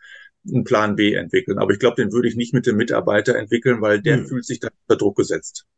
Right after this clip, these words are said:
Speaker 2: Ja.
Speaker 1: Ne?
Speaker 2: Ja.
Speaker 1: Äh, dann heißt es nur nachher, "Ey, ja, ich falle nicht aus, ich schaff das schon, ich schaff das schon." Und dann, äh, häng-, hangelt er sich vielleicht noch zwei, drei Monate weiter. Und, ähm,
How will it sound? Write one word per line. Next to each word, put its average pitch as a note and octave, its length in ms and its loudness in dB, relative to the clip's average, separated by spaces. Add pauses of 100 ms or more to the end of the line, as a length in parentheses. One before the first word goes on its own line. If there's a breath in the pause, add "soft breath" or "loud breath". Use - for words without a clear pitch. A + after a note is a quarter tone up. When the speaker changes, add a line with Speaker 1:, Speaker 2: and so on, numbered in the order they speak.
(160)
Speaker 2:
Ja. A2 340 0
Speaker 1:
Ne? A2+ 80 -8 (460)
Speaker 2:
Ja. G#2 280 0
Speaker 1:
Äh, A2+ 120 4 (220)
dann A#2 200 2
heißt A#2+ 240 2
es B2+ 120 -4
nur B2 120 2
nachher, A#2+ 360 0
"Ey, B2 120 2
ja, G2+ 120 2
ich B2 100 0
falle A2+ 220 0
nicht A#2 180 -6
aus, F2 180 -4
ich - 80 -2
schaff A2 180 0
das - 180 0
schon, G2 180 -2
ich B2 100 -4
schaff A#2+ 160 2
das G#2+ 200 0
schon." G#2 200 0
Und G#2 100 0
dann, A#2 220 0
äh, A#2 200 0 (220)
häng-, C3+ 260 -2 (260)
hangelt C3+ 280 2
er A#2+ 60 2
sich - 160 -4
vielleicht B2+ 220 0
noch C#3+ 260 0
zwei, A#2 260 0
drei G#2 200 0
Monate G2 440 -2
weiter. F2 400 -2
Und, G2+ 240 -2
ähm, G2 340 0